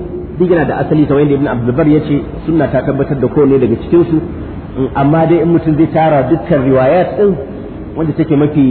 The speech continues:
ita ce tafi komai, wato, a fahimta da tafi inganci, tafi dacewa da, a dukkan riwayoyin da aka rawaito daga manzon Allah sallallahu alaihi wasallam, shine abin da Imam Ahmad ibn Hanbal ya tafi a kai,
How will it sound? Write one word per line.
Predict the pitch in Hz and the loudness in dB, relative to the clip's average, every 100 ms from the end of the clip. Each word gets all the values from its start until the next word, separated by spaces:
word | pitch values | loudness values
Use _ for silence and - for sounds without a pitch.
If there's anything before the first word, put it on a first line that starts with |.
| 120 - | 2 0
ita | 151 | 0
ce | 147 147 131 | 0 0 0
tafi | 143 139 | -2 -2
komai, | - 160 160 160 160 - - - - | 2 4 6 6 4 0 -8 -8 -4
wato, | 117 120 127 120 110 104 - | -2 -2 0 2 2 0 -2
a | 110 110 110 101 - - | -4 -2 -2 -4 -6 -4
fahimta | 131 160 175 | 2 2 2
da | 147 | 0
tafi | 123 151 156 151 147 - - - | 0 -2 2 2 0 -4 -10 0
inganci, | 175 180 190 180 170 160 - - - - - - | 2 4 4 2 0 -4 -4 -12 -12 -14 -12 -6
tafi | 151 143 | -4 0
dacewa | 165 170 156 147 151 | 2 2 2 2 2
da, | 151 131 101 - - - - - - - - | 2 -2 -4 -8 -12 -12 -12 -14 -14 -14 -8
a | 131 127 127 117 | -2 0 0 0
dukkan | 151 - 170 | 0 2 4
riwayoyin | 165 175 175 175 | 4 6 6 4
da | 151 | 4
aka | 156 156 | 0 0
rawaito | - 156 | 0 0
daga | 143 | 0
manzon | 127 123 - | 0 -2 -2
Allah | 160 143 | -2 -2
sallallahu | 147 147 139 | -2 -2 0
alaihi | 135 | 0
wasallam, | 156 151 143 - - - - - | 0 2 0 -4 -10 -14 -14 -10
shine | - 147 143 | 0 2 2
abin | - 139 | 0 0
da | 131 | 2
Imam | 123 131 | 2 0
Ahmad | 120 131 135 127 | 0 -2 0 0
ibn | - 127 | -2 -2
Hanbal | 123 139 135 131 | -2 0 2 2
ya | 131 | 0
tafi | 127 | 0
a | 139 110 | -2 0
kai, | 151 | 2